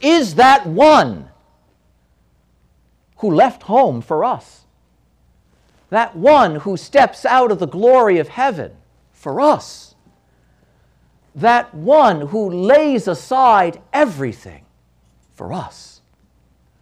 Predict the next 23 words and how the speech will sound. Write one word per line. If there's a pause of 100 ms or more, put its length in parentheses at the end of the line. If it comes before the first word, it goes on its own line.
(680)
And
when
you
come
forward
to
receive
him
in
just
a
few
minutes, (760)
you
stretch
out
your
hand
to
that
small
consecrated
host,